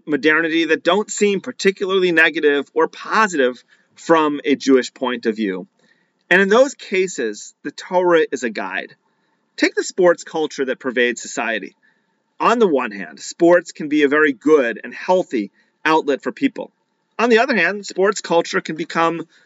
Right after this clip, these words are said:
a pervading sense of identity, and that's where we need the guidance of Torah. Torah guidance teaches us that we are an Am Kadosh, we're a holy people. When the sport culture identity of Greece swept through ancient Israel, the Maccabees insisted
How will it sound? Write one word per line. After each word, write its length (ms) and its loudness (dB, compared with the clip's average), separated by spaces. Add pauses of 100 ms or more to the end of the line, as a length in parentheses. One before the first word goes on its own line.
(180)
a 80 4
pervading 760 2
sense 380 -2
of 100 -4
identity, 640 -2
and 160 -8
that's 340 -4
where 120 4
we 120 2
need 280 0
the 80 4
guidance 440 -2
of 120 -12
Torah. 340 -8 (500)
Torah 260 4
guidance 500 0
teaches 320 -10
us 160 -2
that 140 0
we 120 4
are 60 4
an 120 0
Am 180 -2
Kadosh, 440 2
we're 100 0
a 40 -8
holy 440 6
people. 460 -6 (640)
When 160 0
the 60 0
sport 420 2
culture 380 0
identity 540 2
of 100 2
Greece 520 0 (260)
swept 400 -2
through 160 4
ancient 280 -2
Israel, 300 2
the 80 -4
Maccabees 600 0
insisted 600 -4